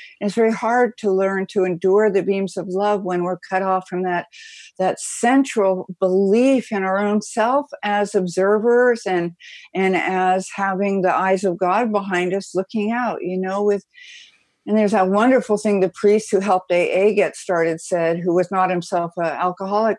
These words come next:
but he said, "Sometimes I think that heaven is just a new pair of glasses, but the new pair of glasses means somebody within you or beside you or with you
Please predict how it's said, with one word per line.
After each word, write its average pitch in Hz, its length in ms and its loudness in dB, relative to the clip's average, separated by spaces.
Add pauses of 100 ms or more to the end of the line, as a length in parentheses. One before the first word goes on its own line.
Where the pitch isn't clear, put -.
but 196 120 0
he 196 100 2
said, 190 280 -2
"Sometimes 214 480 -4
I 196 80 -2
think 196 240 -6
that 190 120 -2
heaven 202 340 -2
is 196 160 -6
just - 240 -4
a 185 60 -2
new 190 200 -2
pair 190 240 0
of 175 80 0
glasses, 180 640 -2 (540)
but 208 140 0
the 226 80 2
new 233 180 4
pair 233 280 0
of 185 80 0
glasses 220 580 -2
means 202 320 -2
somebody 202 400 2
within 185 440 2
you 247 160 0
or 214 140 0
beside 196 600 -4
you 190 180 2
or 180 120 0
with 254 340 0
you 190 280 4